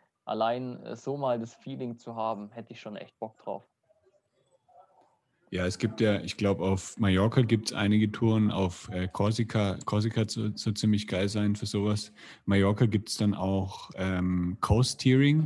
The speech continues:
Speaker 1: Mhm.
Speaker 2: Also da bist du dann irgendwie an, an der Klippe oder so, am, direkt am
Speaker 1: Mhm.
Speaker 2: Meer. Da hab ich mit, äh, einem anderen Gast, mit dem Udo, auch schon mal drüber gesprochen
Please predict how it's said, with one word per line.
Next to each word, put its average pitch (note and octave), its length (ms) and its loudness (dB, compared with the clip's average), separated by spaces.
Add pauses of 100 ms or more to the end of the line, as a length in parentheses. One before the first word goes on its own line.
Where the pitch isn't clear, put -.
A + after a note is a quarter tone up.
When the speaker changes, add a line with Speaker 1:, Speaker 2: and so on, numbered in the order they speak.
Speaker 1:
Mhm. D#3 100 -10 (440)
Speaker 2:
Also F2+ 220 -4
da F#2 60 0
bist G2 280 -6
du G2 40 -4
dann G2 140 0
irgendwie F#2 280 0
an, F2 200 0
an F2 120 -4
der F2+ 120 -2
Klippe A2 420 0
oder G2+ 160 0
so, G#2+ 280 -2
am, F2+ 420 -2 (240)
direkt F2+ 260 -4
am F2 120 -2
Speaker 1:
Mhm. F2 60 0
Speaker 2:
Meer. G#2 300 0 (460)
Da F#2+ 80 -2
hab F#2+ 100 2
ich F#2+ 140 -2
mit, F#2+ 360 0
äh, F#2+ 180 0
einem F#2 200 2
anderen F#2+ 240 0
Gast, F#2 240 -2
mit F#2+ 100 0
dem F#2 100 -2
Udo, G2+ 280 0
auch F2+ 140 -4
schon G2 160 -4
mal F2+ 100 0
drüber F#2+ 240 -2
gesprochen G2 640 -2